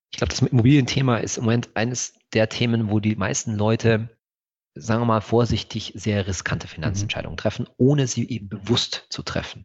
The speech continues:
Speaker 1: Einfach deshalb, ne, weil aufgrund der niedrigen Zinsen natürlich alle Welt von Immobilien redet und weil die Preise in zumindest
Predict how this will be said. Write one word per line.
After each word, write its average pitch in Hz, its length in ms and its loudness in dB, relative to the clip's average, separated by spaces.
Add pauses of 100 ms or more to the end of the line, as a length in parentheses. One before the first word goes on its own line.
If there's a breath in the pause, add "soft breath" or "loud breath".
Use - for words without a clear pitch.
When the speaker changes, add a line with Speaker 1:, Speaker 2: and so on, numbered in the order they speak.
Speaker 1:
Einfach 120 240 0
deshalb, 131 560 0
ne, 135 200 0
weil 104 140 0
aufgrund - 380 -2
der 110 60 4
niedrigen 104 340 0
Zinsen 135 320 0
natürlich 104 400 0
alle 127 240 0
Welt 131 220 0
von - 220 -4
Immobilien 104 600 -2 (280)
redet 160 260 2
und 95 160 -4
weil 90 120 0
die 90 80 -6
Preise 117 400 0
in 90 260 -4
zumindest - 480 -10